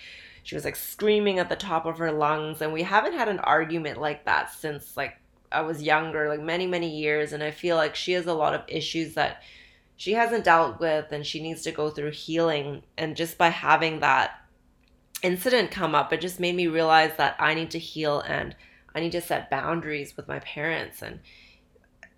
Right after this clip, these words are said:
I don't need to feel guilty for it.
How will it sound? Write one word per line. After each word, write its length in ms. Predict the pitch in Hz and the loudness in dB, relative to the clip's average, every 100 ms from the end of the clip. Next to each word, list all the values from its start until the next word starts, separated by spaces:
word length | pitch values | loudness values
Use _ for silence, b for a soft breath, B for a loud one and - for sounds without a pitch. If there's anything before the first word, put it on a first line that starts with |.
| - | 0
I 120 | 170 | 2
don't 440 | 165 180 180 170 - _ _ - - _ | 4 4 4 2 -6 _ _ -20 -20 _
need 240 | 185 185 170 | -4 -2 -2
to 80 | 170 | -4
feel 320 | - 165 151 | -2 -2 0
guilty 500 | - 147 165 165 - | -2 -2 -2 -6 -12
for 260 | - 82 | -8 -4
it. 180 | 67 58 | -4 -6